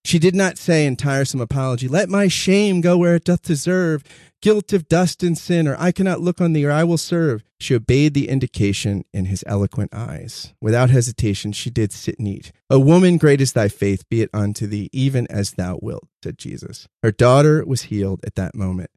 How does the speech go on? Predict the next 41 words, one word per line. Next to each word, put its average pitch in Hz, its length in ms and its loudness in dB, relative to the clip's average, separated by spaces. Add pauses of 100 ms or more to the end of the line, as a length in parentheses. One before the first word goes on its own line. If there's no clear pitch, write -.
She - 140 -8
returned 110 380 0
home 101 140 2
and 95 120 -4
found 95 240 -4
the 95 60 -8
child 95 320 -8
laying 95 240 -4
in - 180 -10
bed 92 220 -6
and 101 120 -8
the 95 120 -10
demon 101 300 -10
gone. 90 420 -14 (160)
Being 165 360 6
and 147 140 4
well-being, 98 540 0
life 117 340 0
in 127 60 0
its - 140 -8
sustenance, 87 520 -6
healing 139 360 4
for 123 200 -2
herself 92 400 -2
and 98 100 -4
healing 104 340 -2
for 95 160 -6
her 104 60 -4
distant - 460 -8
daughter. 92 380 -4 (180)
In 135 120 6
her 143 140 6
utter 165 260 6
nothingness 143 600 4
and 110 140 -2
leaving 123 280 2
behind 110 300 2
her 92 80 0
self-rejection, 98 840 -4
she - 180 -4
accepted - 440 -2